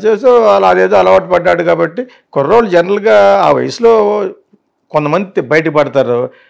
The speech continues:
కొంతమంది బయటపడరు. నైంటీ పర్సెంట్ ఉంటాయి ఎన్నీని ఎఫ్ఐఆర్లు, కానీ బయటపడిన వాళ్ళ గురించి మీడియా ఇలాగ అలరి చేస్తూ ఉంటుంది.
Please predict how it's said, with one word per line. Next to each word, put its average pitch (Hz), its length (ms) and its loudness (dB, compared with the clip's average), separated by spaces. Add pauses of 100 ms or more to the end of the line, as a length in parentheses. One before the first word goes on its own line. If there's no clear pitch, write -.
(400)
కొంతమంది 220 300 0
బయటపడరు. 127 640 -2 (560)
నైంటీ 147 340 -6
పర్సెంట్ 175 400 -4
ఉంటాయి 208 300 2
ఎన్నీని 175 420 -2 (440)
ఎఫ్ఐఆర్లు, 139 480 0 (560)
కానీ 208 200 0
బయటపడిన 196 600 0
వాళ్ళ 202 240 0
గురించి 202 260 -2
మీడియా 220 380 0
ఇలాగ 190 260 2
అలరి 170 180 0
చేస్తూ 151 340 0
ఉంటుంది. 107 240 -10